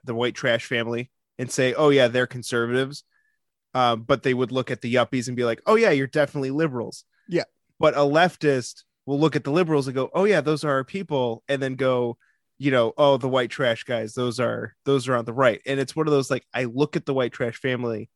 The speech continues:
Speaker 1: and I go, "They're not on the right. They're not, they're," well,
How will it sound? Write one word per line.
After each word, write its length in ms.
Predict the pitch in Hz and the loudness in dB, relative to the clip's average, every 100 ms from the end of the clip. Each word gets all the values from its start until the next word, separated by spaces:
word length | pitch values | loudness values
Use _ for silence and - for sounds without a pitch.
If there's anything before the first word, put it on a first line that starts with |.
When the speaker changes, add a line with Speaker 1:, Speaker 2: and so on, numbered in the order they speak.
| _ | _
Speaker 1:
and 100 | 135 | -8
I 60 | 143 | -2
go, 380 | 131 120 110 - _ _ _ _ _ _ _ | 0 2 0 -6 _ _ _ _ _ _ _
"They're 120 | 143 | 0
not 240 | 135 170 175 | 2 2 4
on 100 | 143 | 2
the 100 | 113 | 0
right. 360 | 113 107 107 - _ _ _ _ _ _ _ _ _ _ - | -4 -4 -6 -10 _ _ _ _ _ _ _ _ _ _ -6
They're 140 | 123 | -4
not, 280 | 139 170 - | 2 2 2
they're," 320 | 147 143 143 - | 0 0 0 0
well, 300 | 302 247 147 | 0 2 0